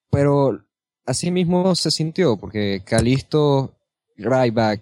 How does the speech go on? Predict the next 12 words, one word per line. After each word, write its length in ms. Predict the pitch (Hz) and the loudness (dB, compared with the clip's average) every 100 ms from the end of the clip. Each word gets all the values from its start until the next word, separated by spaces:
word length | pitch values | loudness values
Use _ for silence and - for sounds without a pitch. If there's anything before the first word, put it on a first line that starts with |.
| - | -6
y 240 | 117 110 | -4 -2
Jay, 300 | 110 131 147 | 0 0 0
pues, 640 | 147 - 110 107 101 - - _ _ _ _ _ _ - - | -2 -2 0 0 -4 -8 -14 _ _ _ _ _ _ -16 -2
no 120 | 117 | 0
veo 280 | 120 123 120 | 2 2 2
algún 320 | 117 120 120 | 2 0 -2
sentido 880 | - 120 113 113 _ 143 170 147 135 | -2 -2 -4 -8 _ -4 -2 0 0
para 240 | 113 107 | 0 -2
que 400 | 110 101 92 87 - - | -2 -2 -2 -6 -12 -14
est-, 260 | 104 - - | -14 -12 -4
hayan 260 | 107 107 | 0 0
sobrevivido. 640 | 107 110 107 107 135 127 | 0 0 0 2 2 2